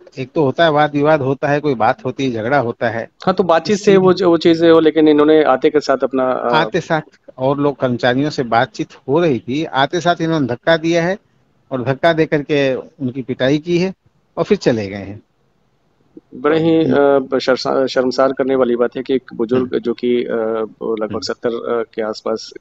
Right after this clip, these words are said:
Speaker 2: के,
Speaker 1: हाँ।
Speaker 2: और उनके साथ, क्योंकि वो एक, अ, नगर, अ, के अध्यक्ष हैं, मतलब नगर
Speaker 1: जी।
Speaker 2: पंचायत के अध्यक्ष हैं, और
Speaker 1: जी।
Speaker 2: उनके साथ कहीं ना कहीं ये शोभा नहीं देता,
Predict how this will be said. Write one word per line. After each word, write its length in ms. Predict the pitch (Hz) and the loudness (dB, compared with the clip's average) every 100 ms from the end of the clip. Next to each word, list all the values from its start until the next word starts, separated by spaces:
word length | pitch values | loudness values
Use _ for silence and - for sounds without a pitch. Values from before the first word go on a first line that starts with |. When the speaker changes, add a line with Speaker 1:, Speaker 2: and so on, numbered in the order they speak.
| - | -10
Speaker 2:
के, 60 | |
Speaker 1:
हाँ। 340 | 110 - 101 90 | -8 -8 -12 -4
Speaker 2:
और 120 | 123 | -4
उनके 220 | 123 131 | -2 -2
साथ, 240 | 135 139 139 | 0 2 0
क्योंकि 400 | 147 147 131 151 | 0 -2 0 0
वो 180 | 139 151 | 4 4
एक, 240 | 151 - | 4 4
अ, 300 | 147 147 - | 4 4 2
नगर, 680 | 135 131 131 147 147 135 135 | 0 -2 0 0 0 -2 -4
अ, 20 | |
के 160 | - | -2
अध्यक्ष 540 | 131 117 113 123 - - | -2 -2 -2 -2 -4 -8
हैं, 180 | 95 101 | -10 -10
मतलब 380 | 104 107 107 | -10 -8 -6
नगर 100 | 117 | -2
Speaker 1:
जी। 60 | 120 | -2
Speaker 2:
पंचायत 340 | 120 120 113 | 0 -2 -4
के 100 | - | -4
अध्यक्ष 320 | 120 117 113 127 | -6 -4 -6 -4
हैं, 60 | |
और 80 | 135 | 0
Speaker 1:
जी। 80 | 143 | 0
Speaker 2:
उनके 180 | 139 156 | 0 0
साथ 240 | 151 143 | 2 2
कहीं 240 | - 143 | 0 0
ना 80 | 147 | 2
कहीं 220 | 147 143 | 2 0
ये 60 | 139 | 0
शोभा 280 | - 123 127 | -2 -2 -2
नहीं 120 | 131 | -2
देता, 240 | 110 - | -2 -4